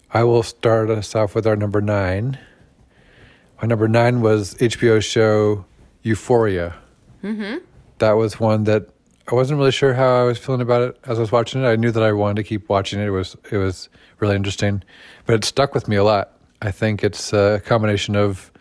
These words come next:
Speaker 1: the stylistic choices, which were really bold and inventive, and I thought it was one of the more, uh, three-dimensional trans characters I've seen on television.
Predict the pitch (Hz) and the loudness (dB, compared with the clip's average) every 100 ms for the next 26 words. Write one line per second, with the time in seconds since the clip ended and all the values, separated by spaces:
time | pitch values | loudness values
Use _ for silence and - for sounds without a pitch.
0 | _ _ _ - - 110 117 113 131 - | _ _ _ -8 0 2 2 0 -4 0
1 | 127 143 131 117 110 110 104 113 117 123 | 0 0 -2 0 0 0 2 2 2 2
2 | 110 107 107 - - 113 113 113 131 135 | -2 -4 -6 -10 -10 -4 -2 2 0 0
3 | - - - - - _ 127 117 117 117 | -8 -20 -20 -20 -20 _ -2 2 2 2
4 | 120 113 - - - - 117 113 127 120 | 0 -2 -6 -12 -18 -10 -6 -2 2 2
5 | 117 113 104 - - _ _ - 113 113 | 2 2 -2 -6 -14 _ _ -2 0 2
6 | 113 110 113 113 110 107 - _ _ _ | 2 4 4 4 2 -2 -8 _ _ _
7 | _ _ _ _ _ - 104 101 101 98 | _ _ _ _ _ -2 0 2 2 0
8 | 101 101 98 _ _ - - 127 135 120 | 0 -2 -8 _ _ -20 -4 2 2 2
9 | 117 120 113 98 - 113 113 110 - 104 | -2 0 0 0 0 0 0 -2 0 0
10 | 98 98 95 - 101 95 104 101 101 107 | 0 -4 -4 -4 -6 -2 -2 -2 -4 -4
11 | 101 | -8